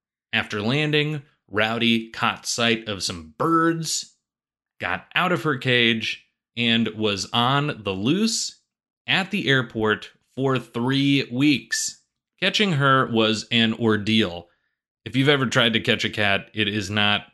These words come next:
often easy. This is a quote from the Associated Press where I was reading this article.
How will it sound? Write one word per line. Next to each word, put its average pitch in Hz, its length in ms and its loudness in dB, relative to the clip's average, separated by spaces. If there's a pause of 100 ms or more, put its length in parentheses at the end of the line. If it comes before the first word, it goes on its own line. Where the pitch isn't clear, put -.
(280)
often 98 600 -2
easy. 117 520 0 (320)
This 135 180 -2
is 127 100 -2
a 113 120 4
quote 117 420 2
from 104 380 -2
the 98 320 0
Associated 113 640 0
Press 107 300 -2
where 101 120 -2
I 92 60 -2
was 92 160 -8
reading 113 420 2
this 110 460 0
article. 117 460 -2